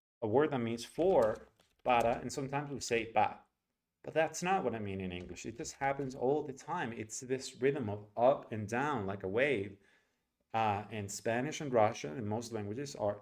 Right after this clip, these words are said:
da, da, da, da, da, da. It's not just one word. It's all the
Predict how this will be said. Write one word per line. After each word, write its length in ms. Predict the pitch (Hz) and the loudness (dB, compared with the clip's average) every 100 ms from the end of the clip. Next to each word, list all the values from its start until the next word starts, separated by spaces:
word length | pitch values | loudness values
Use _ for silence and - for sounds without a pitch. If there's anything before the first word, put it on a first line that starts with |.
| - | -4
da, 80 | 123 120 | -2 -2
da, 80 | - 120 | -6 -6
da, 80 | - - | -10 -10
da, 80 | - - | -12 -14
da, 80 | - 113 - | -18 -18 -16
da. 80 | 98 _ _ _ _ _ _ | -16 _ _ _ _ _ _
It's 160 | - | -6
not 180 | 131 156 | -2 -2
just 200 | 143 - | -4 -6
one 220 | 127 131 | 0 0
word. 280 | 98 95 90 - | 2 0 0 -6
It's 120 | - - | -18 2
all 320 | 131 147 143 | 4 6 4
the 180 | - | -2